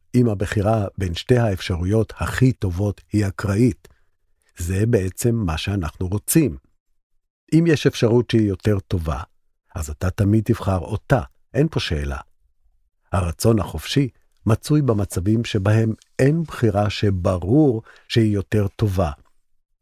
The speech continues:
ואז אנחנו יכולים לבחור בצורה ספונטנית, שהיא אקראית במובן מסוים,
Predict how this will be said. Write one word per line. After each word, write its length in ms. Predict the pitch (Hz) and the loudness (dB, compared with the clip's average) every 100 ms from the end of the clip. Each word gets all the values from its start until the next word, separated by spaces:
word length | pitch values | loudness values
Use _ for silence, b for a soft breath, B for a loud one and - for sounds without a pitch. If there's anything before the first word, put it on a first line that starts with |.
| _ | _
ואז 340 | 76 76 127 | -6 0 2
אנחנו 300 | 143 113 - | 2 -2 0
יכולים 440 | 101 95 95 113 131 | 0 0 0 0 2
לבחור 340 | 101 - 104 | -2 0 -2
בצורה 400 | 95 - 101 92 | -2 -4 -4 -2
ספונטנית, 720 | - - 87 82 104 95 71 - _ _ _ - | -4 -6 -8 -2 0 0 -4 -10 _ _ _ -6
שהיא 240 | 139 151 | -2 -2
אקראית 500 | 143 143 139 110 - | -2 2 2 2 -2
במובן 400 | 80 82 87 90 | -6 -4 -2 -2
מסוים, 520 | 85 82 92 90 71 | -2 -4 -4 -4 -4